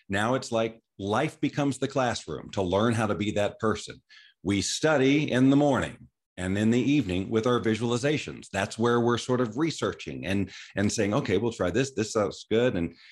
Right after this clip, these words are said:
you know, and then we go out and we try and we be, we take some action and we get some feedback, and maybe it's not great.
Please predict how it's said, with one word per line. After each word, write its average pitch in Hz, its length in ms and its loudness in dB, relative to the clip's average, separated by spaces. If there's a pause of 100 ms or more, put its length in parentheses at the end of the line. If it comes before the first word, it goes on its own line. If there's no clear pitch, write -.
(120)
you 98 80 -2
know, 90 280 0
and 104 140 0
then 131 80 4
we 175 80 4
go 139 140 2
out 143 140 2
and 147 80 2
we 147 100 2
try - 440 -2 (440)
and 92 120 -2
we 104 100 2
be, 101 580 0
we 92 80 -4
take 123 240 -2
some 123 160 4
action 120 340 0
and 80 80 -6
we 95 80 -2
get 127 160 0
some 139 160 0
feedback, 123 560 -2
and 87 160 -4
maybe 131 300 2
it's - 160 -2
not 113 280 0
great. 82 300 -4